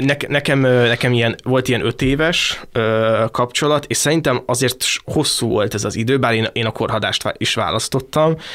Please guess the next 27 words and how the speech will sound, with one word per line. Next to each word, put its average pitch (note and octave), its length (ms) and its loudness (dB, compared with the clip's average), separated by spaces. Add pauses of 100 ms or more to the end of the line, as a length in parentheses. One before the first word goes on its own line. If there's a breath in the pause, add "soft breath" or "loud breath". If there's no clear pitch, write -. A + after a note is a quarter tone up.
(180 loud breath)
de, A2+ 800 2
de A2+ 80 0
hogy A2+ 220 0
hosszú - 360 -2
idő C#3+ 300 0
volt, C#3+ 280 2
és, C3+ 140 -2
és - 180 -2
tényleg, A#2+ 260 2
tehát - 240 -2 (400 loud breath)
azért A#2+ 260 0
szerintem B2 260 2
én A#2+ 80 4
már A#2 160 2
egy A#2 140 0
ilyen A#2+ 240 2 (120)
x - 120 -2
idő A#2 180 2
múlva A2+ 280 2
így A2 100 0
jó-, C3 200 2
jól A#2 280 2
voltam, A#2+ 680 -2
tehát - 200 -6
hogy F#2+ 160 -4
így, F2+ 240 -4
ö, F#2 120 -2